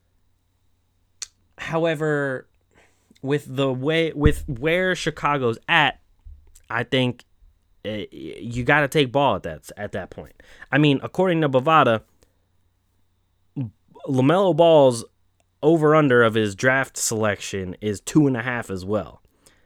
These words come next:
Eh, the over two and a half is plus one eighty. So, everyone's really expecting him to go top two. And Obi Toppin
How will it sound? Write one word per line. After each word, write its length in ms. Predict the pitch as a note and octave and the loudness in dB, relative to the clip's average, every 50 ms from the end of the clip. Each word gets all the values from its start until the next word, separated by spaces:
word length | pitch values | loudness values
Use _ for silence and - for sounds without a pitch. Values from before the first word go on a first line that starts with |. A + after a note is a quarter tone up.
| _ _ _ _ _ _ _ _ _ _ - | _ _ _ _ _ _ _ _ _ _ -12
Eh, 140 | A#2 B2 - - | -10 -10 -10 -10
the 220 | - B2 B2 B2+ | -8 -4 -2 0
over 340 | - D3 F#3+ G#3+ G#3+ F3 D3 | 4 6 8 8 8 6 4
two 200 | C3 - D3+ C#3+ | 2 2 2 2
and 80 | B2+ B2 | 2 2
a 40 | A2+ | 2
half 160 | A#2 A#2 - | 0 0 -2
is 120 | G2 - | -6 -8
plus 280 | - - B2+ A#2+ - - | -4 -2 -2 -2 -2 -2
one 220 | A2 A2 G#2+ G#2+ | -2 -2 -2 0
eighty. 340 | A#2 B2 G#2 - - - - _ _ _ _ _ _ _ _ _ _ _ _ _ _ _ _ | -2 -2 -4 -6 -8 -16 -20 _ _ _ _ _ _ _ _ _ _ _ _ _ _ _ _
So, 840 | - - - - D#3 D3+ C#3+ C#3 C3+ C3 B2+ B2 B2 A#2+ A#2 A2 - _ _ _ _ _ _ _ _ _ _ _ _ - - - _ _ _ _ _ _ _ _ _ _ _ _ _ _ _ _ _ _ _ _ _ _ - - - _ _ _ _ _ _ _ _ _ _ _ _ _ _ _ _ _ _ _ _ _ _ _ _ _ _ _ _ - - - - C#3 | -10 -6 -2 2 2 4 6 6 6 6 6 4 2 2 0 -2 -4 _ _ _ _ _ _ _ _ _ _ _ _ -20 -20 -20 _ _ _ _ _ _ _ _ _ _ _ _ _ _ _ _ _ _ _ _ _ _ -20 -20 -20 _ _ _ _ _ _ _ _ _ _ _ _ _ _ _ _ _ _ _ _ _ _ _ _ _ _ _ _ -20 -20 -10 -4 -2
everyone's 380 | D#3 F3 G3+ F#3+ F#3 F3+ D#3+ | 0 2 4 4 4 2 2
really 220 | D#3+ E3+ E3+ D#3+ D3+ | 2 2 4 2 2
expecting 360 | - - D#3 D#3 C#3+ D3+ C#3 | 2 0 -2 0 0 0 -2
him 140 | C#3 C3+ B2+ | 0 0 0
to 60 | A#2+ | 0
go 220 | A#2+ C3+ C3 B2 | 2 4 4 2
top 340 | A#2+ - C#3 B2 A2 - - | 2 0 -2 -2 -2 -2 -2
two. 240 | D#3 D3 A#2 - - _ _ _ _ _ _ _ _ _ _ _ _ _ _ _ _ _ _ _ _ _ _ _ _ _ | 0 0 0 -2 -6 _ _ _ _ _ _ _ _ _ _ _ _ _ _ _ _ _ _ _ _ _ _ _ _ _
And 460 | - C#3 C#3 C#3 C#3 C#3 C3+ C3 B2+ - _ _ _ _ _ _ _ _ _ _ _ _ _ _ _ _ - | 0 2 4 4 4 4 4 2 0 -4 _ _ _ _ _ _ _ _ _ _ _ _ _ _ _ _ 0
Obi 240 | D3+ F3+ F#3+ F3 E3 | 2 4 4 4 2
Toppin 600 | D#3+ - F3 F3 E3 - C#3 C3 B2 B2 B2 A2 | 2 4 4 4 4 2 2 0 2 0 -2 -4